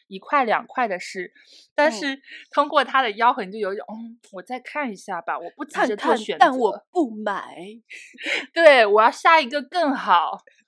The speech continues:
Speaker 2: 下一个会更好。<laughs> 哎，这个乐趣倒是线上没有的，线上就一张图，是吧？<laughs>
Speaker 1: 对啊，而且线上就是多少钱，
Speaker 2: 哦。
Speaker 1: 多少钱，就是没有办法这种感觉。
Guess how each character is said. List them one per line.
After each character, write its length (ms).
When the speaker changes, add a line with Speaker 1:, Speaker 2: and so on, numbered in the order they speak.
Speaker 2:
下 340
一 140
个 320
会 380
更 300
好。 600
<laughs> 1120
哎， 120
这 80
个 80
乐 140
趣 160
倒 120
是 120
线 240
上 180
没 140
有 160
的， 100
线 120
上 140
就 100
一 80
张 200
图， 380
是 160
吧？ 60
<laughs> 420
Speaker 1:
对 120
啊， 140
而 140
且 160
线 180
上 180
就 180
是 80
多 160
少 120
钱， 200
Speaker 2:
哦。 40
Speaker 1:
多 120
少 140
钱， 320
就 140
是 280
没 160
有 100
办 200
法 140
这 80
种 180
感 220
觉。 120